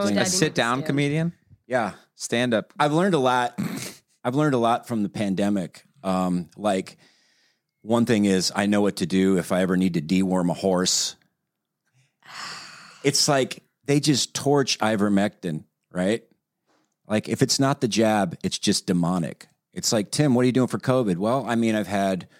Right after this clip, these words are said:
Speaker 3: you know, I've had covid, so I feel like the, the antibodies, I've been working out, eating right. You know, I'm taking vitamin D,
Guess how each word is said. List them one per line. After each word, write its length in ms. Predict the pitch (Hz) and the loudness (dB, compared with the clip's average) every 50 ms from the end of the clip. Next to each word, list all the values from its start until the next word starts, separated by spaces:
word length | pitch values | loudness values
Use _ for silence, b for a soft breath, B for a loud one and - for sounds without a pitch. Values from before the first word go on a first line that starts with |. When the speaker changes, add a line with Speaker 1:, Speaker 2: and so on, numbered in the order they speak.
| B B B B B B B B B B B B B B B _ _ | B B B B B B B B B B B B B B B _ _
Speaker 3:
you 120 | 165 156 | 0 2
know, 260 | 127 113 117 127 117 | 2 2 2 2 2
I've 160 | 110 110 104 87 | 0 0 0 0
had 260 | 113 117 113 120 101 | 0 0 0 -2 -2
covid, 420 | - 123 107 101 98 104 107 104 | -2 0 0 2 2 2 0 -2
so 200 | - - 113 98 | -2 0 0 0
I 60 | 98 | 0
feel 140 | 95 107 107 | 0 -2 -2
like 140 | 98 98 82 | -4 -4 -4
the, 120 | 87 95 90 | -4 -6 -4
the 100 | 87 92 | -2 0
antibodies, 520 | 98 98 95 90 76 87 85 92 98 90 95 | 0 0 0 0 0 0 0 0 0 -2 -2
I've 60 | 82 | -4
been 100 | 87 87 | -4 -2
working 300 | 85 90 90 - 101 92 | -2 -2 -2 -2 -2 -2
out, 220 | 87 85 87 85 | 0 0 0 0
eating 240 | 90 98 101 92 92 | 0 -2 -2 -2 -2
right. 340 | 87 87 85 85 90 95 - - | -2 0 0 -2 -2 -4 -6 -10
You 120 | - 85 | -14 -12
know, 120 | 90 87 87 | -8 -6 -6
I'm 120 | 87 85 | -6 -4
taking 300 | - 95 90 82 90 82 | -4 -6 -6 -4 -6 -4
vitamin 380 | 76 85 85 87 85 87 87 82 | -2 -2 -2 0 0 0 0 0
D, 520 | 76 85 85 87 87 87 87 85 85 - | 0 0 2 2 2 2 0 -2 -6 -12